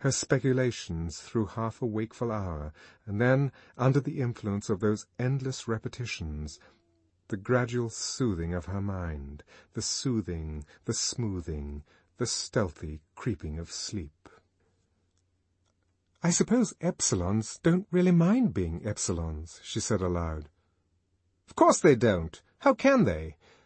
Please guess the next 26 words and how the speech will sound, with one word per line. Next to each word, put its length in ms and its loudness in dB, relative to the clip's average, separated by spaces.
They 120 8
don't 200 6
know 100 4
what 140 2
it's 160 -4
like 300 4
being 220 6
anything 380 6
else. 600 0
We'd 340 8
mind, 320 -6
of 100 -10
course, 380 -2
but 220 4
then 160 8
we've 140 8
been 180 6
differently 420 4
conditioned. 720 2
Besides, 440 4
we 100 8
start 400 4
with 100 2
a 60 8
different 380 4
heredity." 640 4